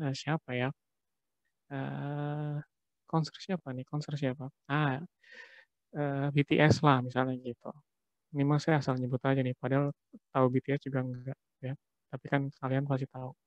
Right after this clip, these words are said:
Eee, B T S misalnya, hari ini konser nih. What time is it now? Sekarang jam berapa nih? Oh, jam dua.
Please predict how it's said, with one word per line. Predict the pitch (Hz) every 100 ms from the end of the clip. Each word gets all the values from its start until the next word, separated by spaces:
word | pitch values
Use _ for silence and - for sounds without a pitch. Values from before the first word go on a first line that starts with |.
| - - - - - - _ -
Eee, | 165 165 170 170 170 175
B | 143
T | 160
S | 156 151
misalnya, | 143 139 139
hari | 170 196
ini | 214
konser | - 208 214 - 170
nih. | 151 151 151 _ 208
What | 226
time | 202
is | 147
it | 143 -
now? | 131
Sekarang | - 175 196
jam | 165 143
berapa | 135 139
nih? | 139 160
Oh, | 190
jam | 160 143
dua. | 143 151